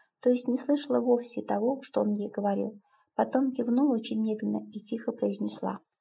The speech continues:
«И пусть, пусть он упал, пусть». «Простите, что?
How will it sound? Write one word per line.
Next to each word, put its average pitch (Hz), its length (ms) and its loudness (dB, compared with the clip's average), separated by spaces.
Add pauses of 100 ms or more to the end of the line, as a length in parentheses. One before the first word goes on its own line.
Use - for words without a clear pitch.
(1000)
«И 311 80 6
пусть, 247 480 -2 (100)
пусть 294 300 0
он 220 120 2
упал, 208 380 -4
пусть». - 400 -2 (420)
«Простите, 254 560 -6
что? 294 380 0